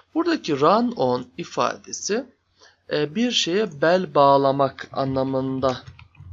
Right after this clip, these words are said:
kullanılır. Aynı ne gibi? Depend on veya rely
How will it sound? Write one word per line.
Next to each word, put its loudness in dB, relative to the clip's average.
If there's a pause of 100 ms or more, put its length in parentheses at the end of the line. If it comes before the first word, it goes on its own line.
kullanılır. -8 (360)
Aynı 2
ne -4
gibi? -2 (2250)
Depend 0 (120)
on 0 (200)
veya 0 (460)
rely 0